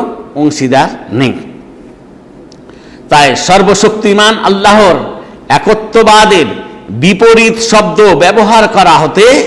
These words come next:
এই হাদিসটি আমাদেরকে সতর্ক করে। সুতরাং আমরা একত্ববাদের মতবাদটি অর্থাৎ তাওহীদের আকীদাটিকে হেফাজতে রাখার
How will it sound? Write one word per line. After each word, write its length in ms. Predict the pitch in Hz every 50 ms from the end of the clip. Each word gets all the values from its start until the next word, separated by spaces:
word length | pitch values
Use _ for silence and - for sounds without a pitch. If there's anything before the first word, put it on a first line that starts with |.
| - - - - - - - - -
এই 160 | 156 170 170 151
হাদিসটি 500 | 120 143 175 202 226 196 - - 185 175
আমাদেরকে 500 | 151 139 143 143 131 143 147 - - 214 247 277 277 - - - - - - - - -
সতর্ক 460 | - - 165 139 - 202 175 - - 160
করে। 260 | - - 117 101 - - - - - - - - -
সুতরাং 360 | - - 202 190 208 165 147 131 -
আমরা 280 | 135 143 156 156 139 117 104 - - - - - - - - - - - - -
একত্ববাদের 840 | 147 - - 214 - - - 185 165 151 151 147 147 139 131 120 - - - - - - - - - - 120
মতবাদটি 680 | 139 156 156 214 208 196 202 185 175 151 - - 131 117 -
অর্থাৎ 440 | - 135 156 156 - 156 123 104 101 - - - - - - - - -
তাওহীদের 600 | 165 185 175 180 196 226 226 190 214 208 202 196 180 - -
আকীদাটিকে 760 | 139 151 - 220 247 240 240 214 - - 175 139 151 156 147 139 - - - - - - - - - -
হেফাজতে 500 | 156 160 - 170 180 175 214 - - 170
রাখার 320 | 143 143 135 - 147 135